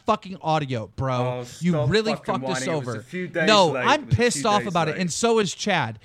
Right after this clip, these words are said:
Speaker 1: You know what? I don't want this to turn into, "Oh, Keemstar's going on a rant again," or, or, "Keemstar's upset.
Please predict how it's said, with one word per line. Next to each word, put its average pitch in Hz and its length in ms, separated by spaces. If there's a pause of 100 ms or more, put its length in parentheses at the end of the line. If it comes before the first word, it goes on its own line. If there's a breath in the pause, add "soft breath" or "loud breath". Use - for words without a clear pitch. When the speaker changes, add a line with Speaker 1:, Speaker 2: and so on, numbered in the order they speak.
(180 loud breath)
Speaker 1:
You 226 140
know 302 80
what? 294 240 (200 loud breath)
I 240 120
don't 294 200
want 247 200
this 240 160
to 180 120
turn 190 280
into, 156 340
"Oh, 190 320
Keemstar's 190 680
going 180 340
on 185 140
a 180 80
rant 185 400
again," 143 380
or, 139 140 (200 loud breath)
or, 151 200
"Keemstar's 196 800
upset. 202 600